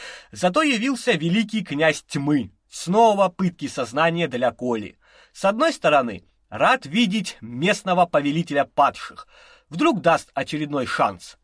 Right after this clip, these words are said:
С другой, а если пришел лично ввергнуть в центрифугу страданий? «Разочаровал ты меня!»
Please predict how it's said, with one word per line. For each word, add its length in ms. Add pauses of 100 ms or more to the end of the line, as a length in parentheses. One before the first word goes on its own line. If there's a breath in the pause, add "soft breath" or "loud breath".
С 180
другой, 640 (220)
а 140
если 320
пришел 560
лично 680
ввергнуть 600
в 60
центрифугу 640
страданий? 680 (540)
«Разочаровал 960
ты 220
меня!» 500